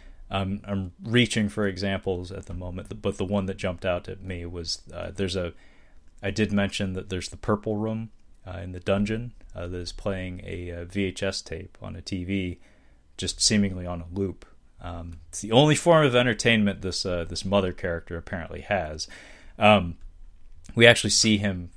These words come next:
get that tape, like, get that. Uh, it's a, like, a maternal instructional, uh, video, uh, for new mothers.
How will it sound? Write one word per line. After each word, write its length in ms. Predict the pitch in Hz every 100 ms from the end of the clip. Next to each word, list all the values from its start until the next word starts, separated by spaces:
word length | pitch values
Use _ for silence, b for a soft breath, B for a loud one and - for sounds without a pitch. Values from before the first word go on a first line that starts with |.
| -
get 240 | 107 90 95
that 240 | 90 -
tape, 360 | - 85 - - - - - -
like, 220 | 82 -
get 200 | 95 -
that. 260 | 90 87 - -
Uh, 140 | 85 92
it's 220 | 90 -
a, 220 | 98 90 82 -
like, 200 | 92 87
a 40 | 87
maternal 720 | 87 87 - 104 98 90 87 -
instructional, 720 | 101 - - 95 - 90 85 - -
uh, 160 | - 90
video, 500 | 87 87 87 90 92 - - 87
uh, 100 | 85
for 220 | - 90
new 160 | 90
mothers. 520 | 87 87 95 95 87